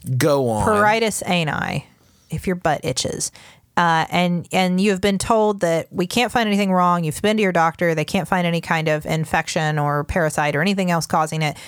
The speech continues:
Speaker 2: and they tell you, like, maybe it's an irritant a-, and maybe all things should just keep things away from your butt until it feels better, I guess. Maybe it would help with that. This is more convenient than, like, having to take a shower every time you poop.
Speaker 1: True.
Speaker 2: Right?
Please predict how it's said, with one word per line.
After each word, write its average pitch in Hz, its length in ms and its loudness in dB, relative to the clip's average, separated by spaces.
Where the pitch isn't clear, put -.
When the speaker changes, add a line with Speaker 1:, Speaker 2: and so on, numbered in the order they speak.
Speaker 2:
and 180 120 0
they 175 80 2
tell 196 180 2
you, 196 160 2
like, 175 220 0
maybe 180 240 2
it's - 100 -4
an 165 80 0
irritant 185 520 0
a-, 180 180 0
and 165 200 0
maybe 165 440 0
all 165 260 2
things 170 400 -2
should 180 340 -4
just 170 180 -2
keep 196 180 -2
things 175 220 -2
away 165 100 2
from 170 160 -2
your 156 100 0
butt 160 220 2
until 160 240 -2
it 139 80 -2
feels 156 200 0
better, 151 340 0
I 165 120 -2
guess. 165 500 0
Maybe 160 160 0
it 156 60 2
would 156 100 0
help 160 200 -2
with 156 100 -4
that. 156 320 2
This 185 120 0
is 185 80 2
more 180 140 2
convenient 175 460 0
than, 156 160 0
like, 143 300 0
having 165 280 0
to 156 60 -2
take 165 200 -2
a - 40 -2
shower 156 400 2
every 139 200 -2
time 139 200 -4
you 139 80 -4
poop. - 320 -6
Speaker 1:
True. 127 220 0
Speaker 2:
Right? 139 220 -4